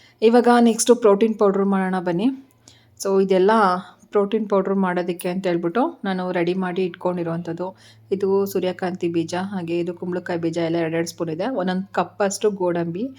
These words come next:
ಮತ್ತು ಕಡಲೆಕಾಯಿ ಬೀಜ, ಹಾಗೇನೆ, ಆ, ಒಂದು ಕಪ್ ಓಟ್ಸು, ಆ, ಮತ್ತು ಇದು ಚಿಯಾ ಸೀಡ್ಸು, ಹಾಗೆ ಒಂದು ಕಪ್ ಮಕಾನು.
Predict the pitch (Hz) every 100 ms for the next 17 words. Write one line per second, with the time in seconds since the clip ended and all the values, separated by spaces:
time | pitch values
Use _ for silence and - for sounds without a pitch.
0 | - - _ 196 190 185 180 185 175 175
1 | 185 190 170 165 160 214 269 - - 170
2 | 175 175 180 180 - - 175 175 175 180
3 | 180 170 175 175 196 196 269 320 - -
4 | - _ 220 214 180 180 180 175 - 190
5 | 175 185 185 175 175 175 175 175 180 185
6 | 190 165 - 247 302 - 170 175 170 190
7 | 175 170 170 160 151 151